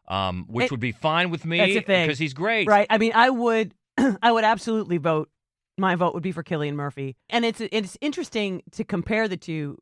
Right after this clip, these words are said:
Speaker 2: because, and my second vote would probably be for Paul Giamatti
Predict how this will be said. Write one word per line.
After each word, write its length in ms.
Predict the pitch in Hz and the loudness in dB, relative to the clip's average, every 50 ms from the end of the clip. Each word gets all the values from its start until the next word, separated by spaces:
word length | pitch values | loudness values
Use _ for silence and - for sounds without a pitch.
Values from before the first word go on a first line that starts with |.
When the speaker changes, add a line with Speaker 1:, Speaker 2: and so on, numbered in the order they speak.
| _ - | _ -10
Speaker 2:
because, 480 | 185 175 - 175 165 156 151 156 151 | -10 -6 -2 0 0 0 0 -2 -2
and 160 | - 196 202 208 | -2 -2 0 0
my 100 | 220 208 | -2 -4
second 340 | 202 - 233 220 226 185 196 | -2 -2 -4 -4 -2 -4 -4
vote 140 | 170 165 147 | -4 -4 -4
would 100 | 170 143 | -6 -4
probably 400 | - 208 190 180 160 147 160 175 | -2 0 0 0 -2 -4 -4 -4
be 140 | 170 - 294 - | -2 -2 -2 -2
for 300 | - 180 151 143 139 - | -2 -2 -2 -2 -2 -2
Paul 200 | - 180 165 156 | -2 -2 -2 -2
Giamatti 380 | 156 160 156 151 151 143 143 | -2 -2 -2 0 0 -2 -2